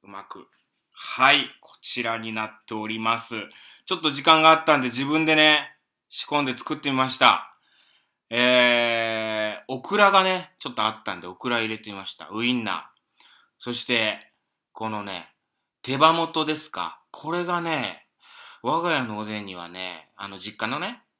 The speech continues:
母親が作ってたおでんには必ず手羽元入ってたんですよ。で、厚揚げ、こんにゃく、大根という、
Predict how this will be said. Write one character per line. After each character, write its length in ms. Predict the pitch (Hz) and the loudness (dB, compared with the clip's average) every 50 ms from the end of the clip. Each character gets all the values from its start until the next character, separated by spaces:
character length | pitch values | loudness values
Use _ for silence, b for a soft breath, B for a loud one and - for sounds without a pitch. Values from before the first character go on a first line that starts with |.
| _ _ | _ _
母 260 | - 110 104 104 104 | -14 -14 -12 -10 -10
親 120 | 101 98 | -10 -10
が 120 | 95 98 - | -12 -14 -16
作 180 | - - 107 | -16 -20 -20
っ 20 | 98 | -20
て 100 | - 98 | -20 -20
た 260 | - - 90 87 87 90 | -18 -14 -12 -12 -12 -12
お 80 | 92 | -14
で 100 | 95 92 | -16 -16
ん 60 | 92 | -18
に 80 | 90 85 | -18 -20
は 60 | 85 | -18
必 140 | - - 107 110 113 113 110 | -16 -14 -10 -10 -8 -10 -10
ず 100 | - - | -10 -12
手 60 | 104 | -12
羽 100 | 107 107 | -10 -10
元 180 | 104 104 110 | -10 -12 -14
入 160 | - - 101 95 | -12 -12 -12 -12
っ 40 | - | -12
て 100 | - 92 | -16 -20
た 140 | - - 78 | -20 -20 -20
ん 80 | 73 _ | -20 _
で 80 | _ | _
す 160 | - - - | -20 -20 -20
よ。 60 | - _ b b b b b b b b b b b b b b - | -20 _ b b b b b b b b b b b b b b 0
で、 200 | 156 180 175 - - - - | 2 2 2 2 0 -2 -2
厚 380 | 113 110 110 110 - - 107 107 | -2 -2 -2 -4 -12 -10 -8 -6
揚 180 | 98 98 95 | -4 -4 -4
げ、 340 | 92 104 107 107 107 107 - | -4 -4 -4 -4 -4 -6 -12
こ 220 | - - 101 101 101 | -18 -14 -12 -12 -12
ん 80 | 101 | -10
に 100 | 101 104 | -10 -8
ゃ 120 | 101 101 101 | -8 -8 -8
く、 380 | - 131 147 156 - - 120 - | -8 -6 -6 -6 -8 -10 -14 -12
大 360 | 110 95 95 101 101 92 - - - | -12 -8 -8 -8 -8 -8 -10 -14 -14
根 220 | 104 95 87 80 - | -14 -14 -14 -16 -20
と 100 | - 85 | -20 -20
い 80 | 80 80 | -18 -18
う、 380 | 87 92 92 107 120 120 - | -16 -12 -8 -8 -6 -8 -8